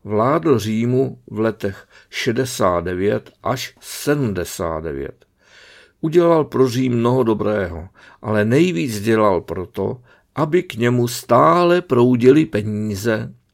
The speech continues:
Za peníze prodával funkce a úřady,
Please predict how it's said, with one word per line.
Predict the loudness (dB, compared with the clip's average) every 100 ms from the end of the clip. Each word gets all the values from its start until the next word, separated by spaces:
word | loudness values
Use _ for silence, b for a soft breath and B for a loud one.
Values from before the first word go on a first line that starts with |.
| _
Za | -6 -4
peníze | 2 2 2 0 0 0
prodával | 0 0 2 2 0 -4
funkce | -6 -4 -2 -4 -8 -8 -6 -6 B B B B B
a | -4 -4 -4
úřady, | 0 2 2 -2 -4 -8